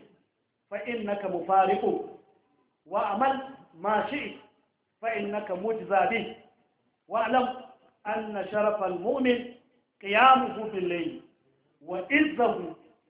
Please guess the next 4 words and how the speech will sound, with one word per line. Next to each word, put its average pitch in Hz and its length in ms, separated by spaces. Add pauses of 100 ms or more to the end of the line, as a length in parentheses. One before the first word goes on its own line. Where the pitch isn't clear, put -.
(200)
istighna'uhu 240 1080
an 170 240
nas." 135 200 (1300)
Manzo 165 120